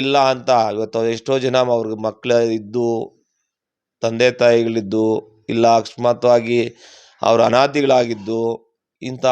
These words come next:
ಶಾ-, ಒಂದು ಆಶ್ರಮಕ್ಕೆ ಸೇರಿಸಿದಂಥ ನಮ್ಮ ಮ-, ಮಧುಕರ ಡಾಕ್ಟರ್ಗೆ ಇನ್ನೂ ಒಂದು ಸರಿ ನಮಸ್ಕಾರಗಳು ಹೇಳ್ತಾ, ವಿಷಯ ಇಷ್ಟೇ ನಾನು ಹೇಳೋದು, ಯಾರೇ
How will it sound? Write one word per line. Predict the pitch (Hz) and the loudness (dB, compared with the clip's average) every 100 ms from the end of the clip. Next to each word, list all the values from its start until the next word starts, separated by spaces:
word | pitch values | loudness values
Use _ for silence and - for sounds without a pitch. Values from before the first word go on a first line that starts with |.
| 123 - | 0 0
ಶಾ-, | 117 113 113 110 110 | 2 4 4 4 2
ಒಂದು | 113 110 | 0 2
ಆಶ್ರಮಕ್ಕೆ | 117 - 135 127 127 | 2 0 -4 -2 0
ಸೇರಿಸಿದಂಥ | 127 123 120 117 110 107 110 101 - _ - - _ _ | 0 2 2 2 2 2 4 2 -4 _ -20 -20 _ _
ನಮ್ಮ | 104 113 110 107 | -2 2 2 2
ಮ-, | 107 104 104 | 2 0 0
ಮಧುಕರ | 113 120 123 117 107 | -2 0 2 2 2
ಡಾಕ್ಟರ್ಗೆ | 107 98 107 101 104 101 98 | 0 -2 -4 0 2 4 2
ಇನ್ನೂ | 101 117 127 | 2 2 2
ಒಂದು | 113 107 | 2 0
ಸರಿ | 107 104 98 95 | 0 0 -2 -4
ನಮಸ್ಕಾರಗಳು | 98 98 110 104 101 | -8 -4 -2 0 0
ಹೇಳ್ತಾ, | 98 98 123 - - - - - - - _ _ _ | 0 -2 -4 -4 -16 -20 -20 -20 -20 -20 _ _ _
ವಿಷಯ | 107 113 190 175 | 0 4 6 6
ಇಷ್ಟೇ | 151 170 156 | 6 4 4
ನಾನು | 131 131 | 4 4
ಹೇಳೋದು, | 135 131 156 - - _ _ _ | 4 4 2 0 -8 _ _ _
ಯಾರೇ | 117 123 139 175 | 0 4 6 6